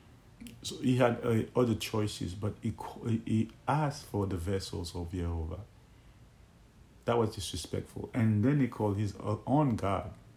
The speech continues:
<laughs> And Daniel reminded him of what happened. He saw what happened to his grandfather, but yet he chose to disregard and chose, chose to serve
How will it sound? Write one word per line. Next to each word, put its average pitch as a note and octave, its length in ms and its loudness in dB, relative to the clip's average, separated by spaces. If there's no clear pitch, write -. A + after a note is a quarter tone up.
<laughs> - 60 0
And G#2 240 4
Daniel A#2 260 4
reminded G#2+ 560 4
him G2 240 0
of F#2+ 200 0
what G#2 220 0
happened. G#2+ 460 0
He A2 120 2
saw B2 300 0
what A2 160 2
happened G#2 360 -2
to G2 80 -2
his F#2+ 140 0
grandfather, G2 680 -2
but G2 180 -2
yet G2+ 340 0
he G2+ 120 -4
chose - 320 -2
to F#2+ 60 -4
disregard F#2 640 -4
and F2+ 140 -2
chose, G2 300 -4
chose G2+ 380 -2
to F#2 140 -2
serve A2 340 2